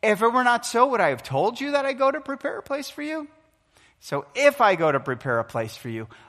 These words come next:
I will come again and take you to myself, that where I am, you may be also.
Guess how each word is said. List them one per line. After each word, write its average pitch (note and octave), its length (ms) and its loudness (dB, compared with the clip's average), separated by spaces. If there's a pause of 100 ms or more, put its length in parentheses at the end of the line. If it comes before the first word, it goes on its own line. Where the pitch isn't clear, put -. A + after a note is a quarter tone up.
(140)
I D3+ 160 0
will C3+ 180 -4
come F#3 480 0
again C#3 520 -4 (260)
and A#2 200 -10
take G3+ 360 -4
you G#3 60 -8
to G3+ 200 -8
myself, B2+ 640 -8 (280)
that B2 200 -4
where F3 340 -2
I F3+ 360 -6
am, G2+ 420 -8 (960)
you C3+ 300 -4
may C#3 180 -4
be A#2 180 -8
also. G#2 460 -8